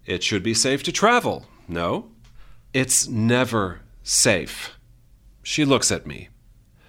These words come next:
"The first leg to England is a small risk. We could take two or three passengers, but we'd have to share them. The second leg, though," she looks at the night sky,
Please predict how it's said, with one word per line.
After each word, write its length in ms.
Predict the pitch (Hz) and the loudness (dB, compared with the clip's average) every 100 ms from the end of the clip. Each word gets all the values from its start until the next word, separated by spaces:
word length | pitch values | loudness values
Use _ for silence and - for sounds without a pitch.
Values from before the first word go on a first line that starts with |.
| - - - - | -20 -20 -20 -6
"The 100 | 143 | -6
first 560 | 127 - 175 180 - - | -4 2 4 4 2 -2
leg 540 | 123 117 87 78 73 - - - _ _ - | 0 2 2 -2 -8 -20 -20 -20 _ _ -6
to 160 | 147 - | -6 0
England 540 | 160 143 92 76 71 - - - - | 0 0 -2 -6 -8 -16 -20 -20 -6
is 140 | 120 123 | -4 0
a 60 | |
small 640 | 113 - 139 135 131 117 87 | 2 2 4 4 4 2 0
risk. 480 | 87 52 - - - - - - - - | -4 0 0 -2 -12 -20 -20 -20 -20 -8
We 120 | 135 | -6
could 180 | 180 180 | -4 -2
take 320 | 165 147 - - - - - - - | 0 -2 -6 -20 -20 -20 -20 -20 -2
two 300 | - 156 151 | 4 8 8
or 160 | 143 131 | 6 4
three 480 | - 135 123 120 117 | -2 -4 -2 -2 -4
passengers, 1040 | 117 110 101 92 80 78 73 76 - - _ | 0 0 0 -2 -4 -6 -8 -8 -10 -10 _
but 140 | 95 95 | -6 -2
we'd 160 | 120 | 0
have 140 | 123 127 | 0 0
to 80 | |
share 420 | 131 - 156 151 117 | 2 4 4 4 4
them. 300 | 85 62 - _ - _ - | -2 -4 -18 _ -20 _ 2
The 140 | 127 | 4
second 640 | 127 - 202 202 147 95 87 | 4 4 4 4 -2 -4 -4
leg, 300 | 85 71 73 | -4 -4 -6
though," 360 | 80 62 76 - _ _ - - - - - | -6 -6 -14 -20 _ _ -20 -20 -20 -20 -18
she 220 | - - 123 | -4 0 2
looks 380 | 139 - - 127 | 2 2 -2 -2
at 120 | 131 | -2
the 80 | 127 | 0
night 260 | 120 117 | 0 0
sky, 600 | - - 98 80 69 73 | -2 -2 -4 -4 -8 -16